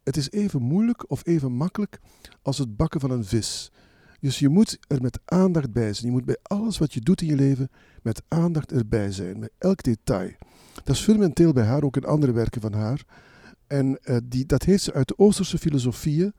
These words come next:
met name uit het Taoïsme en ook uit het Zen-boeddhisme, waar natuurlijk alles gericht is op de aandacht voor wat je hier en nu aan het doen bent.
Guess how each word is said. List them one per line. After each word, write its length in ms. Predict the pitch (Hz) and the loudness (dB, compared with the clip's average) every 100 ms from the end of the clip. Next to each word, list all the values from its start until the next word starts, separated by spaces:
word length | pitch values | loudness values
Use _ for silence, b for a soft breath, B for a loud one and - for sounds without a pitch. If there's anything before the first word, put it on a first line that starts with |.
| B B B B | B B B B
met 140 | 139 | -2
name 240 | 135 139 135 | 2 2 2
uit 100 | 117 | 2
het 100 | 107 | 0
Taoïsme 600 | - 110 127 123 127 127 | -2 0 2 2 0 -2
en 120 | 123 | -2
ook 100 | 113 | -4
uit 120 | 107 | -6
het 80 | 104 | -6
Zen-boeddhisme, 800 | 107 117 123 123 135 131 151 214 - B B B B B | -4 -2 0 2 2 2 -2 -2 -6 B B B B B
waar 180 | - 123 | -2 0
natuurlijk 520 | 120 104 175 190 156 - | 2 0 2 4 2 0
alles 300 | 160 165 - | 0 0 0
gericht 260 | 139 139 | -2 -2
is 120 | 139 139 | -4 -6
op 200 | 139 - | -8 -8
de 100 | - | -8
aandacht 640 | - 143 151 131 - - b b b b | -2 0 0 -2 -4 -12 b b b b
voor 320 | - 139 131 | -8 2 2
wat 180 | 123 120 | 4 -2
je 100 | - | -4
hier 260 | 101 143 185 | -2 2 2
en 80 | 139 | 4
nu 100 | 147 | 2
aan 60 | |
het 120 | 120 | 2
doen 160 | 120 117 | 4 2
bent. 360 | 101 98 - | 0 -6 -10